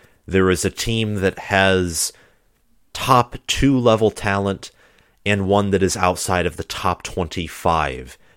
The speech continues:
in team talent index. There is a team that is number one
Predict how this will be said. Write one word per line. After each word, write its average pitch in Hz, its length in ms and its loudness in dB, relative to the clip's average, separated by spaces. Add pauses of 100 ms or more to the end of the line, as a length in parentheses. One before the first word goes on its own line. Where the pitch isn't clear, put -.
(180)
in 80 420 -2 (120)
team 85 560 -6 (200)
talent 73 520 -6 (260)
index. 71 640 -10 (480)
There - 160 -10
is 76 140 -6
a 80 40 -4
team 110 340 -4
that 98 140 2
is 95 240 2
number 110 380 2
one 117 560 0